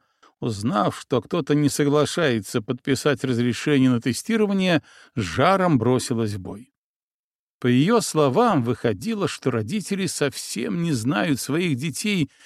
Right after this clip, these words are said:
и мешают работе специалистов. Да, вот в прошлом году было три отказа, но все эти родители были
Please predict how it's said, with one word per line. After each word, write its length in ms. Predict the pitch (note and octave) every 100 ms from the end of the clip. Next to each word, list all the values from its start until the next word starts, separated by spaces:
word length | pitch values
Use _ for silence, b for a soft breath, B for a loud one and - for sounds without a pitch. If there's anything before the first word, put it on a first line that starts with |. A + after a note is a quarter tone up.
| b
и 80 | D#3+
мешают 640 | D3 D3 - G3 F#3+ D#3+ D#3+
работе 400 | C3+ F3+ - D3+
специалистов. 960 | - D3+ - F3 F#3+ E3 - - - _ _ b b b
Да, 440 | C3+ D3+ G3+ G#3 F#3
вот 240 | E3+ G3+
в 80 | -
прошлом 500 | C#3 G#3 - F#3 F3
году 460 | D3 A#2 C3+ G#3+
было 420 | E3 B2+ G#3 G3 D3+
три 220 | B2+ D3+
отказа, 680 | G3+ - D3 F#3 E3+ F3+ C#3+ b b b
но 240 | - B2 A#2+
все 460 | - - C3+ F#3
эти 140 | D#3+ C3
родители 600 | B2+ G#2 F3 G3 C#3+ A#2
были 380 | G#2+ G3+ F#3+